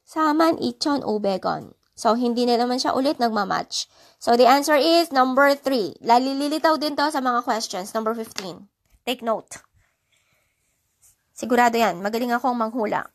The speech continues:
<laughs> So, the answer is number three. Number three po ang tamang sagot. Okay, nakahula kayo?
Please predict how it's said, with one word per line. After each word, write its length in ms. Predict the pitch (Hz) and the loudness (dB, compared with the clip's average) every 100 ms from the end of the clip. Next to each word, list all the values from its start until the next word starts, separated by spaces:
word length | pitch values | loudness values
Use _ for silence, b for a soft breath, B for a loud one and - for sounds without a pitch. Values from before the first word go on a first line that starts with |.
| _ | _
<laughs> 80 | - 269 - - 302 269 277 - - 214 202 _ 359 403 415 415 359 | -6 -6 -6 0 2 4 2 -2 -6 -10 -12 _ -16 -12 -10 -12 -10
So, 240 | - 269 262 | 0 2 4
the 80 | |
answer 240 | 269 285 330 | 2 2 0
is 240 | 285 285 | 0 0
number 240 | 277 294 359 427 466 480 b b b - 233 | 0 4 4 4 0 -6 b b b -12 -8
three. 480 | 233 208 156 175 _ _ _ _ _ _ _ _ _ - | -6 -8 -14 -20 _ _ _ _ _ _ _ _ _ -10
Number 640 | 233 214 240 247 277 311 - | -2 2 4 6 6 4 -2
three 240 | 240 247 240 | -6 -6 0
po 240 | 247 262 | 4 4
ang 240 | - 208 | 0 -10
tamang 400 | 208 202 208 247 | -4 -4 -2 -4
sagot. 480 | 254 214 - - - _ _ _ _ _ _ _ _ _ _ _ _ _ _ _ _ _ _ _ _ _ _ _ _ - | -4 -8 -6 -6 -8 _ _ _ _ _ _ _ _ _ _ _ _ _ _ _ _ _ _ _ _ _ _ _ _ 2
Okay, 400 | 226 247 247 269 | 2 4 2 2
nakahula 480 | 262 302 349 370 370 | 2 2 2 2 4
kayo? 560 | 320 262 240 294 403 | 4 4 4 4 2